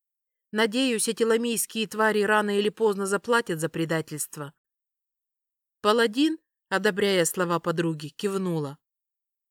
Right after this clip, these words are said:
«Однако отбросим скорбь. Я рада, что ты жива». Положив руку женщине на плечо, от чистого сердца произнесла Брон.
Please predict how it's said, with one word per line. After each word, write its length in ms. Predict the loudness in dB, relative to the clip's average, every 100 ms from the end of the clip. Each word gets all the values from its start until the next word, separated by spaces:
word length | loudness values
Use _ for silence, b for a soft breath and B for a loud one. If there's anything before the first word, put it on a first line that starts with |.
| _ _ _ _ _ _ -2
«Однако 520 | -2 2 0 2 2
отбросим 540 | 0 4 4 4 -2 -4
скорбь. 500 | -8 -6 -6 -6 -18 _ _ _ -12
Я 260 | 0 4
рада, 300 | 6 4 2
что 180 | -2 -4
ты 160 | 0 0
жива». 400 | 0 0 -2 -6 _ _ _ _ _ _ _ _ _
Положив 640 | 0 2 2 2 0 0 2
руку 260 | 0 2
женщине 520 | 0 2 0 -4 -4 -4
на 100 | -2
плечо, 480 | -4 -2 -2 -2 -4 _ _ _
от 180 | 0 0
чистого 440 | 0 -2 0 0 2
сердца 420 | 2 0 -2 -6
произнесла 720 | -2 0 0 -2 -2 0 0
Брон. 380 | 0 -2 -2